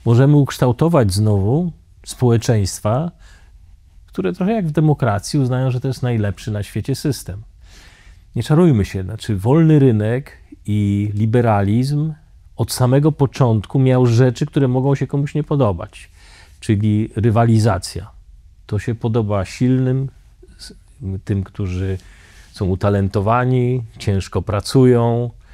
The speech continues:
i mają dużo szczęścia i zdrowia i na pewno w kapitalizmie oni osiągają najwięcej. Ale są tacy, którzy sobie w tym systemie nie dawali rady. Ale to, co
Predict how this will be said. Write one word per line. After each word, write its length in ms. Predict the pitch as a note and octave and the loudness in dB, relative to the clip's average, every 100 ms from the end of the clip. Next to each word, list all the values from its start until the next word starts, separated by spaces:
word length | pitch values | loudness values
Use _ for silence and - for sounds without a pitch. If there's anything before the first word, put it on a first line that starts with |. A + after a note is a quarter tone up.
| - - - | -20 -20 -6
i 80 | G#2 | -2
mają 340 | G2+ G2+ G2 | 0 0 0
dużo 240 | G#2+ A2 G2+ | 2 2 0
szczęścia 540 | - A2 G#2+ - G2+ | -2 0 0 -2 0
i 80 | F#2+ | 0
zdrowia 520 | F2+ F2 G2 A#2+ B2+ | 0 -2 -2 0 0
i 100 | A#2 | 0
na 120 | A2 | 0
pewno 380 | - C3+ B2 A#2 | 2 2 2 0
w 140 | - - - | -2 -16 -8
kapitalizmie 1000 | A2 - - G#2 A2+ B2+ B2+ B2+ B2+ C3 - - | -6 -4 -2 2 4 4 4 2 0 -2 -8 -4
oni 240 | A#2 A2+ | 0 2
osiągają 580 | A2 - A2 A2 A2 G#2+ | 0 0 -2 0 2 2
najwięcej. 680 | G#2 G2+ F#2+ E2+ - - - - - - - - - - | 0 0 0 -4 -10 -16 -20 -20 -20 -20 -20 -20 -20 -8
Ale 180 | A#3 | -4
są 220 | G#3+ F#3+ F3 | -2 -4 -4
tacy, 580 | - A2 - D#3+ F3+ F#3 | -6 -8 -4 -4 -4 -8
którzy 300 | - E3+ D3+ | -8 -6 -6
sobie 360 | - D#3+ D#3 | -6 -4 -4
w 40 | D3 | -4
tym 160 | D3+ | -4
systemie 600 | C#3+ C3+ - C#3+ D3+ D3+ E3+ | -4 -6 -4 -2 0 -2 -4
nie 160 | C#3 | -4
dawali 380 | D3 G3 F#3+ A2+ | -2 0 2 2
rady. 300 | F#2 F2 - - - - - - - - - - | 0 -6 -10 -20 -20 -20 -20 -20 -20 -20 -20 -10
Ale 200 | - G#2 | -2 -2
to, 180 | - D3 | 0 -2
co 400 | - A#2 G#2+ | 2 2 2